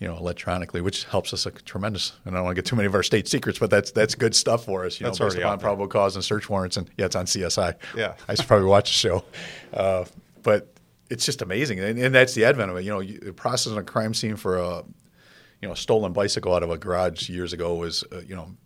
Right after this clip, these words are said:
Speaker 1: a couple hour preliminary investigation,
Speaker 2: Sure.
Speaker 1: uh, you know, in the crime report. Now it could be hours and hours with the Ring cameras, right? And the neighbors,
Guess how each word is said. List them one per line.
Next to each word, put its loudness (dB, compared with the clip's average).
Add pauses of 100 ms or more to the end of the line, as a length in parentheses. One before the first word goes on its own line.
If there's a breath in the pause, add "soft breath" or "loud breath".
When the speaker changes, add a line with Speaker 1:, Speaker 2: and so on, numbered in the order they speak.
(120)
Speaker 1:
a -14
couple -4
hour 0
preliminary -6
investigation, -6
Speaker 2:
Sure. -4
Speaker 1:
uh, -8
you -8
know, -8
in -12
the -10
crime -4
report. -6 (280 loud breath)
Now 4
it 2
could -8
be 0
hours 2
and -4
hours -2
with -12
the -14
Ring -6
cameras, -10
right? -2
And -10
the -8
neighbors, -4